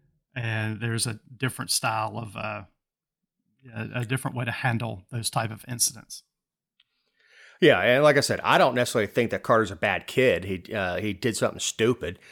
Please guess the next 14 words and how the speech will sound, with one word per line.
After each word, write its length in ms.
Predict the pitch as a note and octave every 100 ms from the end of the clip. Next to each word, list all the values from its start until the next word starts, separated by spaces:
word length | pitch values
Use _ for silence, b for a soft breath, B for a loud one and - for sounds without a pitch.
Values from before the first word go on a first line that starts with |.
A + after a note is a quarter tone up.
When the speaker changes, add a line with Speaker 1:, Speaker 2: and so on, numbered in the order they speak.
| B B A#2
Speaker 2:
Do 140 | C3
I 80 | C3
think 180 | C#3+ B2+
he's 140 | A#2
guilty 300 | B2+ A#2+ B2+
of 60 | A#2
vehicular 400 | A#2 B2+ C3 G#2
homicide? 520 | A#2 B2+ - C#3 C#3
Absolutely 440 | F#2+ G#2 - G#2+ F2+
not. 340 | F2+ C#2 - - _ _ _ _
Speaker 1:
No, 200 | B2+ G#2
I 80 | G#2
don't 160 | G#2+
either. 260 | A#2 A2 A2+